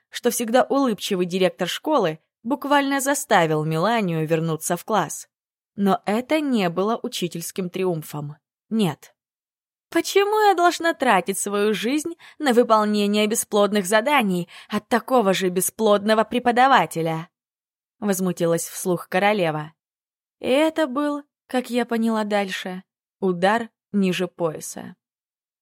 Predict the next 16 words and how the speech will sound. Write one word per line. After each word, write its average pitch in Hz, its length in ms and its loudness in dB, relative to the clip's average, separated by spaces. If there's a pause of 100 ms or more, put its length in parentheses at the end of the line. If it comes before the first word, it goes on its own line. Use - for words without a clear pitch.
Миссис 190 440 -2
Чанг 196 440 -4 (240)
вылетела 175 600 -2
из 160 140 -4
класса, 196 500 -4 (300)
пряча 190 340 0
свои 180 260 -4
слёзы. 160 580 -4 (1000)
«Они 185 280 -2
с - 120 -8
мужем 202 480 -2 (160)
сделали 190 600 0
уже 202 280 -2
пять 202 480 -2
искусственных 185 720 -4
оплодотворений, 175 1040 -4